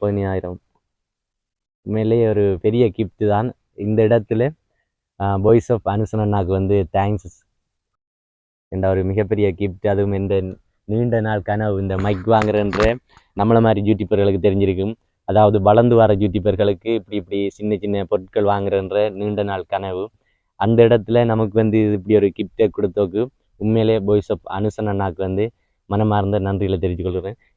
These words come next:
இந்த மைக்கை வந்து நம்ம எப்படி இருக்குன்னு இதோட சவுண்ட் எல்லாம் பார்ப்போம். இதெல்லாம் நம்ம வந்து இப்ப பேச போறோம். அடுத்து வந்து பேசுவோம். வாங்க, அதுல எப்படி சவுண்ட் இருக்குன்னு பார்ப்போம்.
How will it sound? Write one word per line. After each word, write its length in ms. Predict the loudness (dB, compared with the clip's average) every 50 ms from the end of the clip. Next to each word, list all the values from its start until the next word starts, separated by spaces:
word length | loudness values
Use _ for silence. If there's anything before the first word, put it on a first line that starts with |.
| _ _ -4
இந்த 160 | 0 4 6 6 6 6 4
மைக்கை 360 | 4 2 0 0 2 2 4
வந்து 240 | 4 4 4 4 2 2
நம்ம 200 | 2 2 0 0 0 0 -2 -2 -6 -10 _ -12
எப்படி 280 | -8 -8 -4 0 2 2
இருக்குன்னு 280 | 2 2 2 2 2 2
இதோட 180 | 2 4 2 2 2 0
சவுண்ட் 360 | 0 0 2 2 2 2 2 0
எல்லாம் 200 | 0 0 -2 -4
பார்ப்போம். 380 | -4 -2 0 0 0 0 -2
இதெல்லாம் 240 | -2 2 2 2 2
நம்ம 200 | 2 0 -2 -2
வந்து 160 | -2 -2 -2
இப்ப 120 | -2 -2 0
பேச 300 | 2 2 2 2 2 -4
போறோம். 280 | -4 -4 -6 -6 -6 -10 _ _ _ _ _
அடுத்து 280 | -6 -6 -4 -2 -2
வந்து 180 | -2 -2 -2 -2 0
பேசுவோம். 320 | 0 0 0 -2 -4 -2
வாங்க, 280 | 0 0 0 0 0 0
அதுல 180 | 0 0 0
எப்படி 240 | -2 -2 -2 -4 -6 -4
சவுண்ட் 280 | -4 -4 -2 -2 -2
இருக்குன்னு 300 | -4 -6 -6 -8 -8 -8 -6
பார்ப்போம். 300 | -6 -6 -6 _ -14 -20